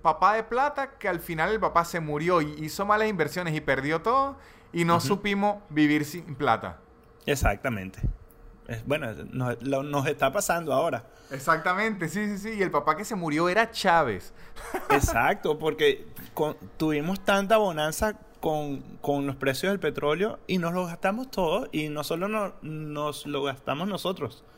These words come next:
Speaker 2: sino que nos dio hasta para regalar. Eh, no, nos pasó con el, el precio del petróleo como la persona que se gana la lotería y le empieza a regalar a todo el mundo y a comprar
Speaker 1: Exactamente.
Speaker 2: casa a todo el mundo.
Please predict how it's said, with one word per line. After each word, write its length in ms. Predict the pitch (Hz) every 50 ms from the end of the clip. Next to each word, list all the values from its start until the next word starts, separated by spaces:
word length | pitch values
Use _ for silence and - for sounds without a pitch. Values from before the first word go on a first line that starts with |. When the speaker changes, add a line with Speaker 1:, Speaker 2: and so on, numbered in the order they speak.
| - - - - -
Speaker 2:
sino 320 | - - 131 120 113 110 107
que 160 | 139 156 -
nos 200 | - 143 135 127
dio 120 | 120 131 127
hasta 180 | - - 160
para 140 | 156 165 160
regalar. 520 | 147 131 117 113 117 120 120 120 - 190 - - -
Eh, 300 | - 175 - - - - - -
no, 400 | - 143 175 185 185 202 190 - -
nos 180 | 190 190 202 190
pasó 360 | - 202 196 - 240 226 220
con 200 | - 269 220 175
el, 200 | 170 160 160 156 - - - -
el 300 | 147 165 156 160 160 151
precio 360 | - - 165 175 175 - 220
del 80 | 214
petróleo 480 | 208 202 185 - 208 214 208 214 208 208
como 380 | 202 185 156 151 143 143 143 139
la 140 | 139 135 -
persona 440 | 139 135 - 143 139 139 151 175 175
que 180 | 196 175 160 143
se 180 | - - 131
gana 240 | 131 127 127 147 156
la 100 | 175 170
lotería 600 | 156 143 135 131 131 123 123 135 151 170 185 - - - - - - -
y 100 | 139 139
le 80 | 135
empieza 320 | 127 127 131 127 - - 165
a 20 |
regalar 420 | 170 165 139 117 110 110 110 120
a 80 | 131 131
todo 100 | 135 139
el 80 | 139 143
mundo 280 | 135 139 139 135 131 131
y 40 |
a 20 | 135
comprar 180 | 131 117 113 143 -
Speaker 1:
Exactamente. 380 | 120 139 143 117 135 127 123
Speaker 2:
casa 140 | 143 - 160
a 40 | 143
todo 100 | - 151
el 60 | 156 160
mundo. 240 | 160 160 170 196